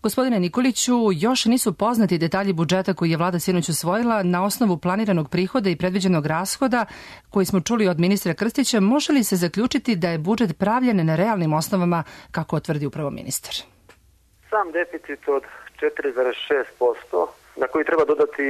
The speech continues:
Speaker 2: i deficit ostalih nivoa vlasti i fondova, dakle, penzionih i tako dalje, će biti još dodatnih nula pet posto ili oko dvadeset milijardi dinara, govori da se neće rezati preko kolena, odnosno da će se smanjivati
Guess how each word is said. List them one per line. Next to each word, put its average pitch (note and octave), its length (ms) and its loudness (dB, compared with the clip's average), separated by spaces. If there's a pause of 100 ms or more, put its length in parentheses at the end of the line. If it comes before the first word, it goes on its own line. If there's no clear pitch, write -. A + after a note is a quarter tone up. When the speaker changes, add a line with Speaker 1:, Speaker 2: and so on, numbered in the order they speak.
(140)
Speaker 2:
i C3+ 100 -2
deficit C#3+ 420 -2
ostalih C#3 420 0
nivoa B2+ 300 4
vlasti B2 360 0 (140)
i A2 120 -6
fondova, A2+ 380 -2
dakle, G#2 340 -8
penzionih - 580 -8
i - 80 -20
tako A#2+ 260 -4
dalje, D#3 360 0 (680)
će C3+ 60 -8
biti C3 260 -8
još B2 180 -2
dodatnih A#2 340 -2
nula A#2+ 180 -2 (140)
pet A#2+ 200 -2
posto A#2 280 -2
ili A2 120 -4
oko G#2+ 180 -4
dvadeset A2 460 -4
milijardi A2 400 -2
dinara, A#2 460 -2 (260)
govori D#3 580 0 (320)
da C3 180 2
se C3+ 80 0
neće C#3+ 320 2
rezati B2 300 0
preko A2+ 200 -4
kolena, C3 440 0 (520)
odnosno C#3 680 0
da C3 100 2
će - 160 -14
se B2+ 100 -14
smanjivati C3+ 520 0